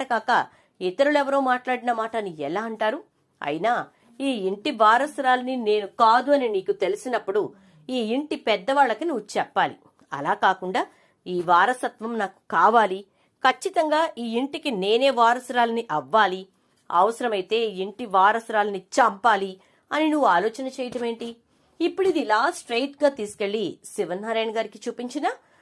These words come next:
అని అంటుంది. ఒక్కసారిగా జ్యోత్స్న షాక్ అయిపోతుంది. "ఎందుకు దీపా, ఇప్పుడు నీకు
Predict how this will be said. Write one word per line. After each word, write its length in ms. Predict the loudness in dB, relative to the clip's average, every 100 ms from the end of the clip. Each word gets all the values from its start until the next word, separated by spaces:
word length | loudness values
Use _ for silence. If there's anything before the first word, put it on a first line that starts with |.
| _ -4
అని 180 | -2 -2
అంటుంది. 320 | -4 -8 -10 -12 _ _ _
ఒక్కసారిగా 680 | -10 -8 -12 -6 -6 -4 -4 -4 -4 -4
జ్యోత్స్న 320 | -8 -8 -16 -10
షాక్ 260 | -8 -8 -10
అయిపోతుంది. 420 | -14 -14 -12 -14 _ _ _ _ -12 0 2
"ఎందుకు 220 | 2 -6
దీపా, 200 | -10 -10 -14 -14 _ _ _ -16
ఇప్పుడు 200 | -8 -4 -4
నీకు 160 | -4